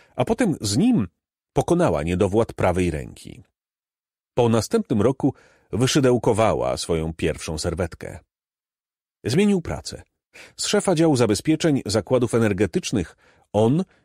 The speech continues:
inżynier po Gliwickiej Politechnice, dzięki znajomościom załatwił sobie etat dyrektora administracyjnego w muzeum w Nowym Sączu.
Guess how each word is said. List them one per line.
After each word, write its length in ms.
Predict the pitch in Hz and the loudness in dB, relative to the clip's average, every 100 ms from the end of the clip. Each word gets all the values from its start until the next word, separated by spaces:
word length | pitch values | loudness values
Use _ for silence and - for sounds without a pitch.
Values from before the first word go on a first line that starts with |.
| _ | _
inżynier 640 | 110 107 92 110 104 117 - | 0 2 2 2 4 2 0
po 140 | 92 | -2
Gliwickiej 560 | 80 90 110 - 110 92 | -2 -2 -2 -4 -4 -2
Politechnice, 720 | 101 90 104 135 131 - 104 - _ _ _ | -2 -2 -2 -4 -2 0 -2 -4 _ _ _
dzięki 320 | - 180 185 170 | -2 0 0 0
znajomościom 720 | 156 139 170 214 - 127 107 107 | 2 2 0 -2 -2 -2 -2 -2
załatwił 440 | 120 185 - 185 | 0 0 0 -2
sobie 220 | - 147 143 | 0 0 0
etat 300 | 165 165 - | 0 -2 -2
dyrektora 540 | 117 139 117 165 156 | 0 0 0 0 0
administracyjnego 1040 | 127 131 135 - 123 - 120 131 98 85 80 - - | 0 0 0 0 -2 0 0 2 0 0 -4 -6 -14
w 140 | - 98 | -6 0
muzeum 680 | 127 104 104 95 98 101 92 | 2 4 4 4 2 -2 -4
w 80 | |
Nowym 260 | 107 98 101 | -2 0 -2
Sączu. 500 | - 78 - - - | -4 -6 -8 -14 -16